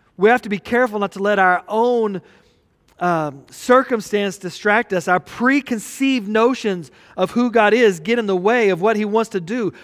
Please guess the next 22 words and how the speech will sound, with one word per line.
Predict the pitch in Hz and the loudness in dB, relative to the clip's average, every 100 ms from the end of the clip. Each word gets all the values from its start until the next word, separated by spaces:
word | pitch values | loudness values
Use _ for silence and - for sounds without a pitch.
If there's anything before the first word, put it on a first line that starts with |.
| - | -6
We | 196 | 0
have | 226 226 | 0 2
to | 214 | -2
have | 190 | -2
faith | - 262 269 226 | 0 4 4 2
and | |
we | 208 | -2
have | 208 - | -2 -2
to | 170 | -8
believe | 165 175 247 285 208 175 202 - _ _ _ _ _ _ _ _ _ - | -4 -2 0 0 0 -6 -8 -14 _ _ _ _ _ _ _ _ _ -12
that | 160 | -6
he | 175 | -6
can | 190 170 | -6 -8
do | 151 | -4
what | 156 | -4
he | 170 | -6
says. | 170 214 156 117 _ _ _ _ _ _ _ _ _ _ _ _ _ _ | -8 -6 -6 -8 _ _ _ _ _ _ _ _ _ _ _ _ _ _
That's | 190 202 | -8 -6
the | 190 | -2
have-nots. | 180 170 180 151 - | -2 2 0 0 -2
The | 175 | -4
haves, | 165 262 262 175 160 | 0 2 2 2 -2